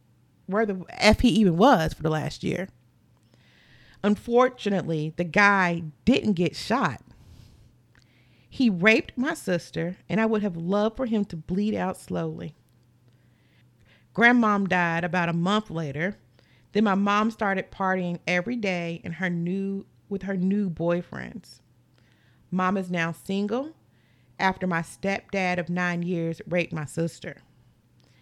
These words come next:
She's been raped a lot. Dad died a few years ago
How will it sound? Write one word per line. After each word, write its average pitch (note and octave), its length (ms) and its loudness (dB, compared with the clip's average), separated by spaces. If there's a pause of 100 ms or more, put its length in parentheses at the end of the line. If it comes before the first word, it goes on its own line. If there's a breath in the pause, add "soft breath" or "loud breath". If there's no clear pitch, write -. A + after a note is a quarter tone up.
(320 soft breath)
She's A#3+ 520 -2
been G3 220 0
raped F3+ 380 0
a - 40 -4
lot. D#3 580 -6 (1000 soft breath)
Dad G3 360 2
died F#3 240 0
a F#3 40 -2
few F#3+ 160 -4
years F3+ 380 -2
ago D#3+ 500 -6